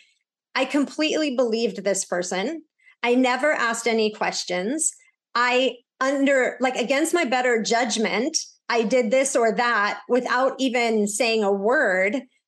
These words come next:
because I just felt like if I did, I would be ostracized or I wouldn't be,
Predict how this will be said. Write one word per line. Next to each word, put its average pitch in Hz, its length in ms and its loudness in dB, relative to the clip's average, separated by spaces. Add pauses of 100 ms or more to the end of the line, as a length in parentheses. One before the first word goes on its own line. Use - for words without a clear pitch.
(120)
because 254 440 0
I - 200 -2
just 226 240 -2
felt 240 220 0
like 220 180 2
if 220 140 -2
I 180 160 -2
did, 285 300 0
I 233 160 0
would 214 160 0
be 208 200 0
ostracized 247 920 0
or 202 120 2
I 196 80 0
wouldn't 208 380 0
be, 214 380 -2